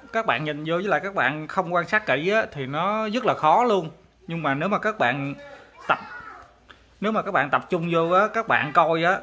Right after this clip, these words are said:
các bạn giải á, thì nó rất là dễ luôn. Nó, nó chỉ có công thức lên lên xuống xuống hay là xuống xuống lên lên thôi. Đó, nó y như những con Q hay A V hay gì thôi. Thì cái này nó sẽ có bốn bước. Bước thứ nhất á, là mình sẽ làm bốn cái cạnh này nè.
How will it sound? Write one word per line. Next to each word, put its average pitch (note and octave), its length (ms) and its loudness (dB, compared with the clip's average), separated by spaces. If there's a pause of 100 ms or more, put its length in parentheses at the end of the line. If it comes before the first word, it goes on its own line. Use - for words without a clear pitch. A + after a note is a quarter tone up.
các - 140 -4
bạn C#3+ 200 0
giải D3+ 280 -2
á, G#3+ 100 0
thì D#3 140 -8
nó E3 200 -4
rất A#3+ 140 -4
là C#3+ 60 0
dễ C3+ 260 -2
luôn. E3+ 260 0
Nó, G3+ 80 -4 (220)
nó G3+ 140 -6
chỉ F3+ 140 -8
có G#3 100 -4
công F3 280 -6
thức A#3+ 200 -4
lên F3 180 2
lên E3+ 180 2
xuống G#3 180 0
xuống B3 380 -2
hay F#3+ 120 0
là C3 100 2
xuống F#3+ 160 -4
xuống G#3 220 -2
lên G3+ 100 0
lên E3+ 220 2
thôi. E3 240 -2 (380)
Đó, G#3 140 -2
nó G3 100 2
y F#3 140 4
như F#3 120 -4
những F3+ 220 -6
con F3+ 260 -4
Q G3+ 300 6
hay F#3 160 2
A F3 120 -2 (140)
V G3+ 40 4 (180)
hay F#3+ 180 0
gì E3+ 120 -2
thôi. E3 260 -2 (560)
Thì C3 320 -8 (560)
cái A3 100 -2
này D3 200 0
nó D#3 140 -2
sẽ F#3+ 120 -4
có F#3+ 120 -2
bốn G#3 220 4
bước. B3 320 0
Bước G#3+ 260 -2
thứ A#3 60 -4
nhất A#3+ 220 0
á, A#3+ 140 0 (140)
là C#3+ 180 -4
mình C#3+ 120 -12
sẽ F3+ 120 -6
làm C#3 300 2
bốn G3+ 220 -2
cái E4+ 100 -4
cạnh B2 220 -2
này C#3+ 100 -2
nè. C#3 100 -8